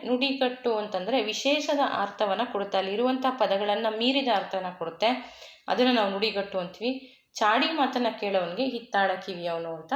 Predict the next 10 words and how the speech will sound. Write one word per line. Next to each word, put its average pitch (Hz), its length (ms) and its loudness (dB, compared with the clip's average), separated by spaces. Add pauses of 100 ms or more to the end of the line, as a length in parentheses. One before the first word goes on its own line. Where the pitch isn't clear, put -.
(320)
ಕರೆಯುವಂಥದ್ದು 180 760 -2
ರೂಢಿ. 160 420 -6 (600)
ಒಟ್ಟಲ್ಲಿ 233 580 2
ನೋಡಿ, 180 180 0
ಇಲ್ಲಿರುವಂಥ 247 880 0
ಪದಗಳನ್ನ 214 640 2
ಮೀರಿದ 233 420 0 (140)
ಅರ್ಥವನ್ನ 170 440 -2
ಅದು 185 500 -4
ಕೊಡುತ್ತೆ. 165 640 -4